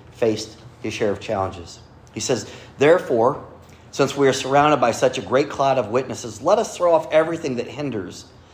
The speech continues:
and the sin that so easily entangles, and let us run with perseverance the race marked out for us, fixing our eyes on Jesus, the pioneer and perfecter of faith.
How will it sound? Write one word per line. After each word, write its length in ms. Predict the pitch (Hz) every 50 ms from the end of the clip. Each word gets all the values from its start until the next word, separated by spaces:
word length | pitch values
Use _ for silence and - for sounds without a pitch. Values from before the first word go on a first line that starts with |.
| - - -
and 140 | - 123 120
the 40 | 120
sin 300 | 117 - - 160 160 160
that 140 | 156 139 -
so 260 | - 143 127 123 -
easily 340 | 131 127 127 120 127 123 120
entangles, 720 | 113 - - 117 113 110 95 87 87 85 82 - - - - - - - - - - - - - -
and 240 | 123 127 123 117 117
let 180 | 127 131 143 156
us 260 | 165 170 170 - - 127
run 280 | 131 135 139 151 151
with 200 | 147 143 147 -
perseverance 800 | - - 151 143 - - 147 127 143 147 143 127 113 104 - -
the 100 | - 117
race 340 | 104 110 110 113 113 - -
marked 280 | 113 117 113 110 117 120
out 260 | 107 101 90 - -
for 220 | - 87 85 80
us, 240 | 76 - - - - - - - - - - - - -
fixing 380 | - - 156 147 - - 139 135
our 200 | 135 151 180 175
eyes 240 | 170 170 170 170 170
on 160 | 175 170 160
Jesus, 440 | 131 131 143 131 113 95 95 90 -
the 100 | - 113
pioneer 640 | - - - 143 160 175 175 170 170 175 185 190 190
and 180 | - 117 101 -
perfecter 560 | - 107 - - 185 196 190 - - 107 101
of 80 | 98
faith. 340 | - - 95 87 82 82 -